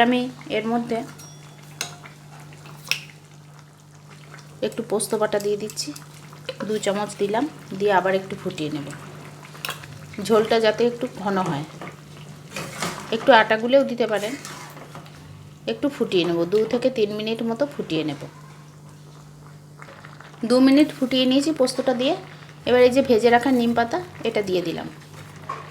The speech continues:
এটা দিয়ে সামান্য একটু ফুটিয়ে নেব, বেশি ফোটাবো না। একটু নেড়ে চেড়ে নিচ্ছি। এই রেসিপিটা আশা করি আপনাদের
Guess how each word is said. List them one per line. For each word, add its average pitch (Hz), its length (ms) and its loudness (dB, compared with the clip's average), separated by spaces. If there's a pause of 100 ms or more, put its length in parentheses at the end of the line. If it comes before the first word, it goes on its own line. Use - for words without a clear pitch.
(180)
এটা 240 220 0
দিয়ে 302 140 2 (120)
সামান্য 247 360 0
একটু 247 200 -6
ফুটিয়ে 175 340 -2
নেব, 147 100 -4 (560)
বেশি 240 260 -2
ফোটাবো 233 400 0
না। 233 60 -8 (3250)
একটু 233 240 -2
নেড়ে 214 240 4
চেড়ে 226 260 0
নিচ্ছি। 233 280 -4 (1500)
এই 254 160 10
রেসিপিটা 240 520 4
আশা 240 200 0
করি 262 120 2 (100)
আপনাদের 240 260 0